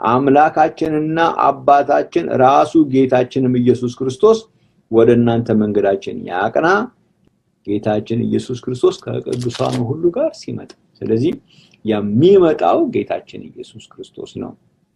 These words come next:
የሰው ልጅ የተባለው አካል ነው የሚመጣው። ያ አካል ይመጣል። በምን ይመጣል? በብዙ ክብር። ብዙ ክብር ማለት ምንድን ነው? የአብ ክብር ማለት ነው። እግዚአብሔር ይመስገን።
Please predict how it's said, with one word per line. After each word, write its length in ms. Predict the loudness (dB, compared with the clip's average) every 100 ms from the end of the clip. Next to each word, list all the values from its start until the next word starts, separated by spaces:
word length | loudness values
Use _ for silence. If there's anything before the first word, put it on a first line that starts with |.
| _ _ _ _
የሰው 340 | 0 2 4 4
ልጅ 220 | 4 4 0 -16 _ -10
የተባለው 560 | -6 -2 -2 -2 -4 -8 -6
አካል 360 | -4 0 0
ነው 160 | -2 -8
የሚመጣው። 520 | -20 -20 -14 -10 -8
ያ 140 | -4 0 0 -2 -6
አካል 340 | -4 -4 -4
ይመጣል። 460 | -8 -14 -16 -18 -20 _
በምን 300 | 0 4 4
ይመጣል? 420 | 4 2 2 2 2
በብዙ 400 | 0 -2 -4 -4 -2 -2
ክብር። 300 | -6 -18 -20 _ _ _ _ _ _ -2
ብዙ 100 | 0 4
ክብር 280 | 4 4
ማለት 320 | 4 0 -2 -2
ምንድን 260 | -2 -2
ነው? 140 | -2 -6 -10 _ -12
የአብ 360 | -8 -6 -6 -8
ክብር 320 | -12 -8 -6 -6
ማለት 260 | -8 -16 _
ነው። 120 | _ _ _ _ _ _ _ _ _ _ _ _ -8
እግዚአብሔር 440 | 0 0 0 -6
ይመስገን። 420 | -12 -20 -20 _